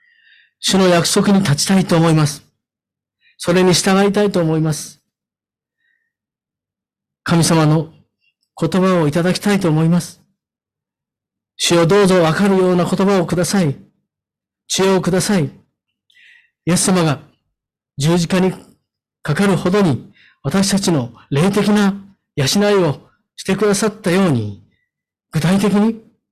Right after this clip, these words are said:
今日の日-、日ごとの糧を与えられたいと願って祈ります。主よ、どうぞ私たちの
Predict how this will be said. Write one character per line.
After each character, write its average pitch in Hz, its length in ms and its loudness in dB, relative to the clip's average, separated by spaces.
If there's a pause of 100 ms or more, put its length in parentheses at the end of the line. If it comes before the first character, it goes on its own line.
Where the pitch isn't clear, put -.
(600)
今 185 140 2
日 175 40 2
の 156 340 -2
日-、 - 140 -8
日 - 260 -6
ご 165 100 0
と 180 120 0
の 196 100 2
糧 208 340 0
を 202 160 -4 (640)
与 156 320 -2
え 180 240 -4 (580)
ら 151 100 -2
れ 190 120 0
た 202 140 0
い 196 120 0
と 143 140 -8 (720)
願 135 180 0
っ 147 60 -4
て 185 420 -4 (180)
祈 139 200 0
り 165 80 2
ま 175 100 2
す。 - 180 -10 (300)
主 - 180 -4
よ、 180 100 0
ど 208 180 2
う 196 40 0
ぞ 127 260 -4 (4000)
私 - 220 -4
た 104 80 -4
ち 113 140 -2
の 175 200 0